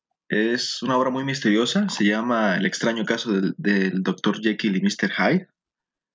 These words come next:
del escritor Robert Louis Stevenson. Es una obra relativamente corta, pero yo diría que muy vasta en cuestión de, de análisis, ya que es un, un clásico de la litera-, de la literatura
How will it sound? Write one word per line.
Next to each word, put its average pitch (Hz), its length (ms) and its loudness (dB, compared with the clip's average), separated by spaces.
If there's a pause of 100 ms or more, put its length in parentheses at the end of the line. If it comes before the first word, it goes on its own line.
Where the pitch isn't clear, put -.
(380)
del 98 360 2
escritor 101 420 0
Robert 104 240 2
Louis 101 140 2
Stevenson. 101 720 0 (960)
Es - 120 -4
una 117 220 4
obra 110 580 2 (280)
relativamente 139 720 0
corta, 135 500 0
pero 101 300 2
yo 117 160 2
diría 120 280 -6
que 120 120 0
muy 104 240 2
vasta 110 380 0
en 104 100 -2
cuestión 104 440 0
de, 104 340 2 (1040)
de 110 120 4
análisis, 110 640 -2 (240)
ya 110 200 0
que 117 280 2
es - 280 -10 (600)
un, 117 280 2
un 113 160 4
clásico 120 460 2
de 101 80 0
la 95 120 2
litera-, 82 360 -2 (120)
de 98 100 -4
la 95 80 2
literatura 107 680 2